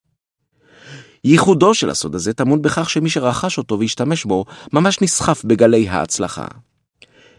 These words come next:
אם אתה מפקפק באמיתות הקביעה הזאת, עיין בשמות האנשים שהשתמשו בו בכל מקום שבו הם מוזכרים, בדוק בעצמך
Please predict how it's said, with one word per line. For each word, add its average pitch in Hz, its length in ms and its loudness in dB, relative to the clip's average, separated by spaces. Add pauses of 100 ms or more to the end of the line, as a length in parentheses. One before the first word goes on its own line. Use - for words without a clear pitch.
אם 90 140 -2
אתה 90 320 -2
מפקפק - 800 -4
באמיתות 90 480 0
הקביעה 104 340 0
הזאת, 117 300 0 (500)
עיין 165 280 2
בשמות 214 320 0
האנשים 214 400 2
שהשתמשו 135 500 2
בו 92 280 2 (220)
בכל 117 220 2
מקום 147 320 4
שבו 143 260 4
הם 147 60 6
מוזכרים, 147 580 0 (320)
בדוק 107 320 2
בעצמך 151 460 2